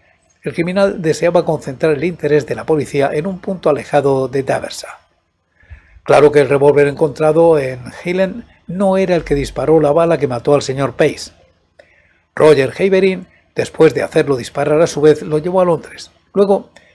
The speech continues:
fue directamente a su club para establecer su coartada y después a Hillen. Solo se tarda veinte minutos.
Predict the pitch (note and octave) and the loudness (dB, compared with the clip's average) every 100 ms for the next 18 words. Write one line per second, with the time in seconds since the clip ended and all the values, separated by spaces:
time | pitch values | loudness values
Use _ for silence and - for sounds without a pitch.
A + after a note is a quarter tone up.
0 | _ - F3 D#3+ F3 C#3+ E3 F3+ D#3 C#3+ | _ -2 0 2 0 -2 -6 -4 -4 -6
1 | - - F3+ - D3+ B2+ C#3 B2 A#2+ D#3+ | -6 -2 -2 0 -2 -2 -4 -4 -2 -2
2 | - D3+ D3+ C#3 - B2+ F3+ F#3 - - | -4 -2 0 0 -2 -4 -2 -2 -2 2
3 | E3 - - _ - D3+ E3+ - - _ | 0 0 -10 _ -4 -2 -2 -6 -14 _
4 | _ _ _ - - G3 F#3 - D3 E3 | _ _ _ -12 -4 -2 -2 -4 -4 -2
5 | D#3 C3 C3+ B2 B2+ - - - - | -2 -4 -6 -6 -6 -8 -16 -18 -20